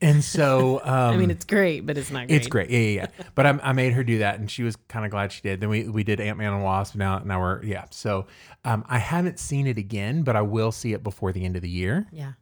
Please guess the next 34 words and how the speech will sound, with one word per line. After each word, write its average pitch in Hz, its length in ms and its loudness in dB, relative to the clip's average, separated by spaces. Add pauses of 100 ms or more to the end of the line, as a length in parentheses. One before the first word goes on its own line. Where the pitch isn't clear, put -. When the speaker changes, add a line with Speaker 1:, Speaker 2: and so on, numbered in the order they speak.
Speaker 1:
And 113 240 2
so 107 720 0
that 135 300 -2
might 113 420 -6
be 110 220 -6
up - 200 -14
there 156 200 -2
for 165 180 -4
me. 185 340 -2
Speaker 2:
Mm-hmm. 156 640 -10
Speaker 1:
Um, 101 500 0 (380)
Frozen 147 380 4
two, 139 180 2
I 123 60 4
thought 110 220 0
was 104 80 -2
a 104 60 -2
great 110 200 0
movie. 127 460 0
Speaker 2:
Yeah. 127 240 -14
Speaker 1:
Um, 107 420 -4
but, 117 220 -2 (180)
but 117 300 -6
they, 127 320 0
none 156 240 2
of 190 80 4
those 131 400 4
made 113 320 0
my, 104 400 -2
uh, 101 320 -8
made 107 240 -2
my 92 100 -6
top. 156 460 -8 (400)
Speaker 2:
Okay. 185 260 -8